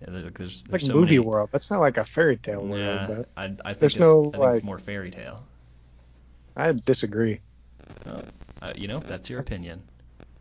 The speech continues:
Speaker 2: I think that you're just cross-pollinating.
Speaker 1: Cross-pollinating what?
Speaker 2: From In Bruges.
Speaker 1: I didn't even, <sighs> oh my God. <laughs> Okay,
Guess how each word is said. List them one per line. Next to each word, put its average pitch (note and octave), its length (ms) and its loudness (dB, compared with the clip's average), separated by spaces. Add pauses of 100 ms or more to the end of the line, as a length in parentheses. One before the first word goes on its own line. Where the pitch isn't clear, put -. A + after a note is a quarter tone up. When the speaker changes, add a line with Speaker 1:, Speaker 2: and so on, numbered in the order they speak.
(160)
Speaker 2:
I C3+ 120 6
think F3 260 6
that C3+ 120 8
you're C3 260 8
just B2 300 0
cross-pollinating. A#2+ 1000 0 (400)
Speaker 1:
Cross-pollinating B2+ 600 -4
what? D3 320 -12 (840)
Speaker 2:
From C#3+ 180 -4
In D3+ 140 0
Bruges. D3 480 0 (1000)
Speaker 1:
I C#3+ 80 -6
didn't A3 120 2
even, C4+ 200 -4 (120)
<sighs> - 140 -8
oh G#2 200 -8
my E2+ 220 -16
God. - 500 -6
<laughs> - 40 -18 (720)
Okay, G2+ 240 -10